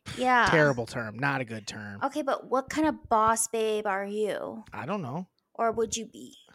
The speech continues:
Speaker 1: I don't
Speaker 2: if
Speaker 1: know.
Speaker 2: you were a
Speaker 1: Tell me
Speaker 2: lady?
Speaker 1: what you are so I can get an idea. I
Speaker 2: Oh,
Speaker 1: don't
Speaker 2: well, I don't know what I
Speaker 1: 'cause it's
Speaker 2: am,
Speaker 1: just,
Speaker 2: but
Speaker 1: it
Speaker 2: you
Speaker 1: seems
Speaker 2: could
Speaker 1: like
Speaker 2: know
Speaker 1: a,
Speaker 2: that
Speaker 1: it seems like a real dumb term. Like, "Oh, yeah, I'm a boss babe."
Speaker 2: Well, you know, there's, like,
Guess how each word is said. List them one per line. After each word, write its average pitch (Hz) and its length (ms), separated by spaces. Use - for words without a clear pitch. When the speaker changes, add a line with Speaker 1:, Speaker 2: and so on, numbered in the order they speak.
Speaker 1:
I 151 60
don't 170 140
Speaker 2:
if - 20
Speaker 1:
know. 208 160
Speaker 2:
you 208 80
were 190 140
a 170 120
Speaker 1:
Tell 175 180
me 220 100
Speaker 2:
lady? 214 80
Speaker 1:
what 190 100
you 208 220
are 170 120
so 170 140
I 170 60
can 175 160
get 160 160
an 160 100
idea. 143 240
I - 40
Speaker 2:
Oh, 285 40
Speaker 1:
don't 330 140
Speaker 2:
well, 339 400
I 339 160
don't 381 180
know 349 120
what 370 120
I 359 60
Speaker 1:
'cause 302 80
it's - 100
Speaker 2:
am, - 60
Speaker 1:
just, - 140
Speaker 2:
but 262 120
Speaker 1:
it 196 100
Speaker 2:
you 302 80
Speaker 1:
seems 220 140
Speaker 2:
could - 80
Speaker 1:
like 262 60
Speaker 2:
know 320 160
Speaker 1:
a, - 20
Speaker 2:
that 339 240
Speaker 1:
it 185 100
seems 220 240
like 220 140
a 202 60
real 175 240
dumb 156 280
term. 135 340
Like, 127 180
"Oh, 170 160
yeah, 160 160
I'm 170 120
a 127 60
boss 135 500
babe." - 200
Speaker 2:
Well, 339 180
you 330 180
know, 294 460
there's, 269 260
like, 269 140